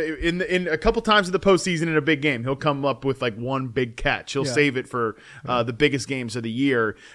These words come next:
Speaker 1: But yeah, I mean, Rashee Rice is kind of in that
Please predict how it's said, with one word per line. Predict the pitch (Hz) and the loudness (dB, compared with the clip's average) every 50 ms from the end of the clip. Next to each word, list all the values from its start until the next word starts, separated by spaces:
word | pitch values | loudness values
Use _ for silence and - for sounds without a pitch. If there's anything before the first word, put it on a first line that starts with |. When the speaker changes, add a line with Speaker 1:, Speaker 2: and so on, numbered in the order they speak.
| - | -2
Speaker 1:
But | - 175 220 | 2 4 6
yeah, | 254 262 | 8 6
I | 202 | 6
mean, | 180 180 165 | 6 4 0
Rashee | 156 160 156 - 208 196 | 0 -2 -2 -2 -4 -2
Rice | 170 180 185 202 190 - - | 0 2 2 2 0 0 -4
is | 160 - | -6 -6
kind | - 165 156 156 151 | -4 -4 -2 2 2
of | 151 143 135 131 - - - - - _ _ _ | 2 0 0 -6 -16 -20 -20 -20 -20 _ _ _
in | - 156 160 165 | -6 -4 -4 -2
that | 165 156 147 143 - _ | -2 -2 -2 -2 -4 _